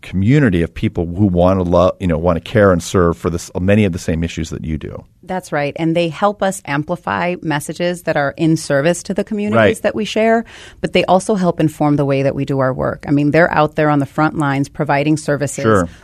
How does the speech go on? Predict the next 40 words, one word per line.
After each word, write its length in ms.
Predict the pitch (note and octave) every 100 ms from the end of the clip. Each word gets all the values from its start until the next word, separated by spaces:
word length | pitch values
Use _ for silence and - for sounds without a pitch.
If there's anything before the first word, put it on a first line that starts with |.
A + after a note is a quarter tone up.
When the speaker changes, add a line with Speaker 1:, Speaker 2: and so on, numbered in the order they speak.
| -
Speaker 2:
whether 320 | D#3 E3 D#3+
it's, 260 | D#3 D3+ -
again, 340 | D3+ D3+ D3
like 140 | C#3+ C#3+
a 40 |
daycare 540 | C3 E3 E3 D#3+ E3+ D#3+
and 80 | C#3+
a 60 |
childcare 520 | - D3+ D3 - E3+
working 300 | D3+ C#3+ D3
with 140 | C#3+ C#3+
families, 640 | F#3+ F#3+ F#3 F3+ E3+ E3 -
Speaker 1:
Right. 260 | G2 G3 -
Speaker 2:
um, 340 | E3 D3+ D3 -
recruiting 760 | - F3+ F3 - F3 F3+ E3+ E3+
parents 600 | F3 D#3+ E3 E3 E3 -
to 100 | D3+
be 140 | C#3+
foster 420 | - G3 G#3 -
parents 480 | F3+ F3 E3 D#3 D#3
or 80 | C3+
mentor 600 | C3+ C#3+ G3+ G#3 G3 F#3+
foster 500 | - - F3+ - F3
or 240 | F3 F3+ -
other 220 | E3+ E3
parents, 560 | F3 E3+ E3 D#3+ E3 - - -
working 400 | D#3+ E3 F3 E3
with, 240 | C#3+ C3+ -
um, 240 | D3 C3 -
inmates 540 | G3 G#3 F#3+ F3+ -
in 140 | C3+
prisons 540 | - F3+ F3+ F#3 F3+ -
and 220 | C#3 B2
their 160 | A#2 F#2+
Speaker 1:
Mm. 100 | F2+
Speaker 2:
families. 640 | F#3 F#3 F#3 F3+ F3 -
And 160 | D#3
so 180 | - D#3
they 220 | D3+ F#3
get 340 | G3+ F#3+ F3